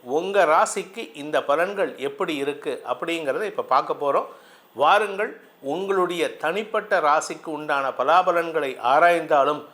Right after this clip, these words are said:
உங்களுடைய தனிப்பட்ட ஜாதகத்துக்கு இந்த ராகு கேது பயிற்சியினுடைய பலன்கள் எப்படி என்ஹான்ஸ் பண்ணுமா, இல்ல டெப்ரிஷியேட் பண்ணுமா அப்படிங்கிறத உங்களுடைய ஜாதகத்தை பார்த்து தான் தெரிஞ்சுக்க முடியும். அதனால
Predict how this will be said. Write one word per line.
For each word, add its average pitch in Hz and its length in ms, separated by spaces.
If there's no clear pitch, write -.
உங்களுடைய 165 640
தனிப்பட்ட 202 600
ஜாதகத்துக்கு 175 920
இந்த 156 280
ராகு 175 320
கேது 165 220
பயிற்சியினுடைய 143 680
பலன்கள் 170 520
எப்படி 160 720
என்ஹான்ஸ் 202 560
பண்ணுமா, 156 420
இல்ல 156 240
டெப்ரிஷியேட் 180 760
பண்ணுமா 147 380
அப்படிங்கிறத 170 640
உங்களுடைய 147 480
ஜாதகத்தை 175 580
பார்த்து 139 360
தான் 175 280
தெரிஞ்சுக்க 156 380
முடியும். 147 440
அதனால 135 460